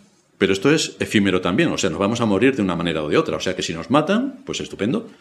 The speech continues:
Pero es que esperamos nuestra patria celestial, la eternidad. Esto es lo que nos espera.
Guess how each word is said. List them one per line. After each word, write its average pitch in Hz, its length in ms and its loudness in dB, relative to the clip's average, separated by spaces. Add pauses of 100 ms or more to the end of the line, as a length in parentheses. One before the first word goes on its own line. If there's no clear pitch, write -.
(640)
Pero 87 140 2
es - 60 -4
que 120 80 2
esperamos 113 560 2 (280)
nuestra 101 360 0
patria 90 280 0
celestial, - 520 -4 (1000)
la 110 140 4
eternidad. 104 640 2
Esto - 160 0
es 165 40 4
lo 156 80 4
que - 40 -2
nos 131 140 2
espera. 76 420 -4